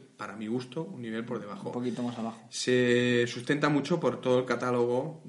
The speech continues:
Speaker 1: que tiene la propia tienda de
Speaker 2: Hmm.
Speaker 1: Amazon. Eh, y luego está el precio, que es,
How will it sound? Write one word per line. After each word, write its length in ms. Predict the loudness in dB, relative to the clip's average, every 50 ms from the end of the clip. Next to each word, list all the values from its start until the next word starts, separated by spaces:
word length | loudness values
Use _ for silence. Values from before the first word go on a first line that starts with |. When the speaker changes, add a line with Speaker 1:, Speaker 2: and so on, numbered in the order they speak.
| -8
Speaker 1:
que 120 | -6 -6 -4
tiene 340 | -2 0 2 2 2 2 2
la 120 | 0 -2
propia 360 | -2 -4 -2 -2 -2 -4 -2
tienda 520 | 0 0 2 2 2 0 -2 -2 -6 -10 -8 -4
de 120 | 0 2 2
Speaker 2:
Hmm. 40 | 2
Speaker 1:
Amazon. 500 | 0 -2 -4 -6 -6 -6 -6 -6 -6 -10 -16 -20 -20 _ _ _ _ _ _ _ _ _ _ _ _ _ _ _ _ _ _ -18 -12 -8
Eh, 960 | -4 -4 -2 -2 -2 -4 -4 -4 -4 -6 -6 -8 -10 -10 -12 -12 -14 -14 -16 -20 -20 _ _ _ -6
y 120 | -6 -4
luego 220 | -2 -2 -4 -4
está 380 | -4 -6 -6 -8 -8 -8 -10 -14
el 80 | -20 -20
precio, 340 | _ -14 -14 -14 -14 -16 -18 -16
que 100 | -14 -14
es, 240 | -12 -12 -12 -14 -18